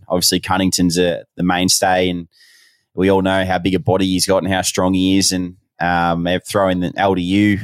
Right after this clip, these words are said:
who's had a really good season so far. So, um, Jai Simpkin and the like. So, yeah, they're gonna be really good around the footy. So we're gonna have to be at our best to, to take it up to 'em. And,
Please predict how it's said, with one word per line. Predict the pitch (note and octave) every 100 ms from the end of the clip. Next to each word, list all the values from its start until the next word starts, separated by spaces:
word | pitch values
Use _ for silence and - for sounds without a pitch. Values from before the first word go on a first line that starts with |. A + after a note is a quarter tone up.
| -
who's | F#2+ F#2
had | F#2+ F#2+
a | F#2
really | F#2+ F#2+ F#2
good | F2+
season | - F#2 F#2
so | - F#2 F2+
far. | - F#2+ F#2+ F#2+
So, | - F2 F2 F2 _ _ _ _ -
um, | F2 F2 E2+ E2+ E2 - - -
Jai | G2 F#2+
Simpkin | - G2 G2 F#2
and |
the | F2+
like. | F2 G2 F#2
So, | - F#2
yeah, | F2+ G2 F2+
they're | F2 F2 _ _ -
gonna | G2+
be | F#2 F2
really | F#2 F2+
good | F#2
around | F2+ F2
the | E2+
footy. | - F#2 F#2
So | F#2
we're | F2+
gonna | F#2 D#2+ -
have | F#2+ -
to |
be | E2+ F2+
at | F2+
our | E2
best | F#2 F#2 -
to, | F#2 F2 E2+ _ - _ _ _
to | -
take | - G#2+ F#2+
it |
up | G2 G#2
to | - G#2+
'em. | G#2 G2
And, | F#2+